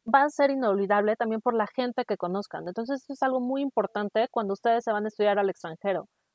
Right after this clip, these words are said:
Toda la gente que van a conocer y que van a, o sea, que van a tener de amigos o de némesis por siempre. No, generalmente son amigos. Pero, eh, es toda la gente tan impresionante que van a conocer, que cada quien tiene su propia historia, que muchos,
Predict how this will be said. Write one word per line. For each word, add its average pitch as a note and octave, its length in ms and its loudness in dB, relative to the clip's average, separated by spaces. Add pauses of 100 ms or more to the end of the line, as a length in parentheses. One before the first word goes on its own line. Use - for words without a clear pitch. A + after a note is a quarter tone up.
Toda C4+ 180 0
la C4+ 120 0
gente A#3+ 300 -4
que A3 100 0
van G#3 140 -2
a A3+ 60 -2
conocer F3+ 500 -2 (140)
y G3+ 100 -8
que G3 120 -2
van G3+ 180 -2
a, G3+ 160 -4
o G3 60 -12
sea, - 260 -8
que F#3+ 100 0
van G#3 140 0
a A#3 60 -2
tener G3+ 280 -2
de G3 80 0
amigos F#3+ 540 -6 (240)
o G3+ 100 -2
de F3+ 100 0
némesis F#3 580 -2
por G#3 180 -4
siempre. F#3+ 460 -2 (360)
No, G#3 140 -6
generalmente A#3 360 2
son G#3 160 2
amigos. F#3+ 400 0 (640)
Pero, G#3+ 420 6 (640)
eh, A3 280 2
es - 120 -2
toda F#4 220 6
la D#4+ 180 2
gente A#3+ 300 -2
tan A3+ 160 0
impresionante A3 760 0
que - 100 -4
van A3+ 140 0
a A3+ 60 -4
conocer, G3+ 460 0
que G3+ 100 -4
cada A#3 280 2
quien A3 220 -2
tiene G#3+ 200 -2
su G3+ 120 -10
propia G3+ 280 0
historia, G3+ 440 2
que G#3 100 -2
muchos, G#3+ 520 -4